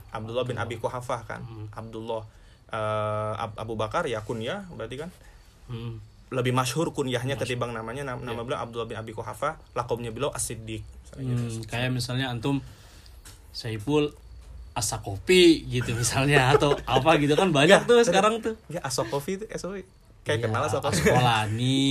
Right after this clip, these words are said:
Speaker 1: <laughs>
Speaker 2: gitu maksudnya.
Speaker 1: Masri, Masri.
Speaker 2: Masri, Al-Masri atau Asahos. Nah, itu tadi berarti
Speaker 1: <laughs>
Speaker 2: memang Syafi'i itu dinisbatkan kepada kakek beliau yang keempat yang bernama Syafi'i. Terus kalau nama ibunya nih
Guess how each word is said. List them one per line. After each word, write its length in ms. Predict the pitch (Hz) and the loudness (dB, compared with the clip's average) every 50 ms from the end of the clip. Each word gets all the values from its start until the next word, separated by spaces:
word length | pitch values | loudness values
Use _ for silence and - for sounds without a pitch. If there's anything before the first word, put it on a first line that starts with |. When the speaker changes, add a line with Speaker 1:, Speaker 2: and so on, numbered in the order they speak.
| 131 135 | 4 2
Speaker 1:
<laughs> 200 | 127 110 - 104 | 2 2 0 0
Speaker 2:
gitu 600 | - 175 - - 117 110 107 110 110 113 120 120 | 0 0 -2 -2 -4 -4 -4 -2 -2 -2 -2 -2
maksudnya. 500 | 113 - - - - - - - - - | -4 -4 -6 -8 -8 -10 -10 -12 -12 -4
Speaker 1:
Masri, 300 | - 143 143 - 160 151 | 0 0 0 2 0 0
Masri. 320 | 143 147 151 147 - 131 127 - - - - - - | 0 -2 -2 -4 -4 -8 -10 -12 -16 -20 -20 -16 -12
Speaker 2:
Masri, 460 | 131 110 104 - 113 113 123 117 117 123 127 | -10 -8 -6 -6 -6 -4 -4 -2 -2 -2 -2
Al-Masri 580 | - 113 113 113 113 110 110 107 - 120 123 120 | -2 -4 -6 -6 -6 -6 -6 -6 -6 -6 -6 -6
atau 380 | 113 110 107 131 127 123 127 - - | -6 -6 -6 -6 -4 -6 -6 -8 -8
Asahos. 720 | - 104 - - 117 - - 127 127 131 131 127 - - - - - - - - - - - - - - - - | -6 -4 -4 -4 -4 -4 -4 -2 0 0 0 -2 -4 -8 -12 -16 -20 -20 -20 -20 -20 -20 -20 -18 -18 -18 -16 -10
Nah, 120 | - 127 | -6 -4
itu 180 | 123 123 143 175 175 | -2 0 2 2 2
tadi 260 | - 151 131 135 156 | 2 2 2 2 2
berarti 560 | 160 143 131 127 127 123 123 - 185 185 - - - - - - - | 2 2 2 0 0 0 0 2 0 0 0 -4 -10 -18 -18 -18 -16
Speaker 1:
<laughs> 340 | - 202 - - - - - | -16 -18 -18 -18 -12 -8 -4
Speaker 2:
memang 180 | 131 156 180 185 | -2 0 0 2
Syafi'i 720 | 180 170 156 143 - - 196 214 - 190 190 190 185 165 | 2 2 2 0 0 0 -2 -2 0 0 0 0 0 -2
itu 160 | 147 139 165 | -2 -2 0
dinisbatkan 680 | 165 156 143 139 139 127 127 127 120 117 120 143 147 147 | 0 0 2 0 0 0 0 -2 -4 -4 -4 -4 -4 -4
kepada 420 | 135 123 123 117 107 104 110 123 123 | -6 -6 -6 -6 -6 -6 -6 -6 -8
kakek 320 | - 117 107 - - 131 | -8 -10 -12 -12 -10 -10
beliau 280 | 120 113 113 123 131 135 | -8 -8 -6 -4 -2 -2
yang 160 | 131 127 123 | -2 -2 -4
keempat 480 | 117 - 117 123 127 123 160 151 143 - - - - - | -6 -6 -6 -6 -2 0 2 2 2 0 -6 -18 -16 -10
yang 140 | - 123 123 | -6 -6 -4
bernama 300 | 117 117 113 117 117 117 | -4 -6 -6 -8 -8 -8
Syafi'i. 400 | 113 - 113 107 - 123 - - - - - - - - - - - | -8 -8 -8 -10 -10 -12 -14 -16 -18 -20 -20 -20 -20 -20 -20 -20 -8
Terus 320 | - 190 180 226 220 - - | 2 6 6 6 6 6 2
kalau 260 | - 175 175 185 180 | 0 2 2 2 2
nama 220 | 175 180 180 185 | 2 2 0 0
ibunya 460 | 175 180 190 170 170 156 147 170 190 | -2 -2 -2 0 0 0 2 2 0
nih 180 | 180 151 135 - | 0 0 -2 -4